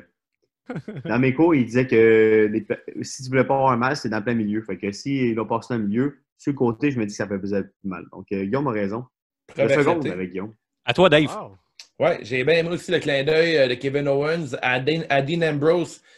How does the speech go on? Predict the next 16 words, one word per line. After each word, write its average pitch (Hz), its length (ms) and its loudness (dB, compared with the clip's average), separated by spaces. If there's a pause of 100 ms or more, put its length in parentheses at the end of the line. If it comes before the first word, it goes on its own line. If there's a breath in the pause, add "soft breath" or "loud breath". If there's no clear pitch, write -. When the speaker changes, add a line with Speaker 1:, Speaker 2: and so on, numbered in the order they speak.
(220 soft breath)
Speaker 3:
quand 143 140 0 (100)
il, 135 100 0
euh, 123 200 6
il 123 100 0
a 120 60 2
rebondi 143 400 0
sur 160 160 -2
le 135 100 4
deuxième 139 300 2
câble 147 460 2
pour 117 180 -6
venir 135 320 0
avec 120 220 -2
la 120 80 -2
close 127 340 -4
line. 139 380 -4